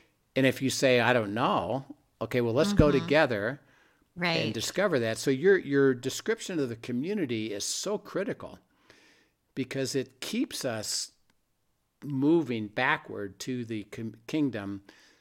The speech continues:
Speaker 1: seeking
Speaker 2: Mm-hmm.
Speaker 1: his will. So think about everything after he says, "Thy kingdom come, thy will be done."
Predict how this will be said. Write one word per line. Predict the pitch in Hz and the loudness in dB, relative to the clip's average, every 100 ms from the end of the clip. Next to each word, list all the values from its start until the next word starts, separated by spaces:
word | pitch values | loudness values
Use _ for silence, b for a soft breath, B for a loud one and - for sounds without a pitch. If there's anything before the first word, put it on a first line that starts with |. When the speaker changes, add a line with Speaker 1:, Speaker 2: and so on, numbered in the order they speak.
| b 202 | b -6
Speaker 1:
seeking | 208 185 - 127 | -4 -2 -2 -4
Speaker 2:
Mm-hmm. | 113 | -4
Speaker 1:
his | 104 - | -6 -8
will. | 196 147 82 | -4 -4 -4
So | - 135 120 | -4 -2 -2
think | - 214 | -4 -4
about | 220 160 123 113 | -2 -2 -2 -2
everything | 147 139 139 - 135 123 120 113 - b b b b b _ _ _ - | -4 -2 -2 -2 -4 -2 -4 -6 -14 b b b b b _ _ _ -2
after | 127 143 - 127 113 | 2 2 0 -6 -6
he | 107 113 | -4 -6
says, | - 120 113 110 - - | -6 -6 -6 -6 -8 -8
"Thy | 113 | -8
kingdom | 107 143 127 117 | -6 -4 -4 -4
come, | 117 123 | -6 -6
thy | 113 | -4
will | 104 113 107 | -4 -6 -6
be | 104 | -8
done." | 98 90 | -10 -14